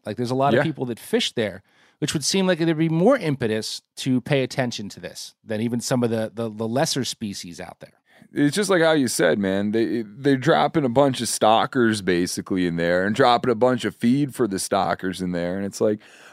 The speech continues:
Speaker 2: all right, well, you got a, a new recreational fishery or you're continuing an artificial recreational fishery. But, like, at what cost to, like, the natural integrity of what's supposed to be there?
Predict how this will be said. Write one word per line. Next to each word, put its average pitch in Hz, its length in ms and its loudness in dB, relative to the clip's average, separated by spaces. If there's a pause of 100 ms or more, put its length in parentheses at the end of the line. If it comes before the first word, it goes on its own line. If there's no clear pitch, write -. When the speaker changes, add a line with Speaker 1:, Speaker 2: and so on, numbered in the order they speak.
Speaker 2:
all - 140 2
right, 151 160 4
well, 156 180 4
you 151 80 2
got 165 240 2
a, 120 320 2 (140)
a 120 360 4
new 135 220 4
recreational 117 880 0
fishery 110 560 0
or 98 60 0
you're 98 200 -4
continuing 107 1000 -2
an 101 120 -6
artificial 95 640 -2
recreational 85 800 -4
fishery. 90 540 -6 (300)
But, 135 120 4
like, 139 100 4
at 135 140 2
what 123 420 2
cost 110 480 0
to, 117 80 -2
like, 101 260 0
the 101 80 -2
natural 104 640 0
integrity 92 920 -2 (840)
of 104 420 4 (100)
what's 110 320 2
supposed - 520 -6
to - 60 -14
be - 140 -10
there? - 320 -16